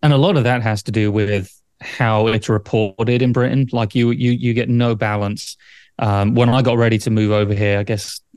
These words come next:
over five years ago now, I was still working, uh, in a grocery store, and a lady, a customer, heard, uh, me talking to another, uh, work colleague about moving, and she said,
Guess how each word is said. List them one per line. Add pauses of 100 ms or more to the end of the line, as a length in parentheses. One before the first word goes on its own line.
over
five
years
ago
now, (440)
I
was
still
working, (240)
uh,
in
a
grocery
store,
and
a
lady, (240)
a
customer,
heard,
uh,
me
talking
to
another, (520)
uh,
work
colleague
about
moving,
and
she
said,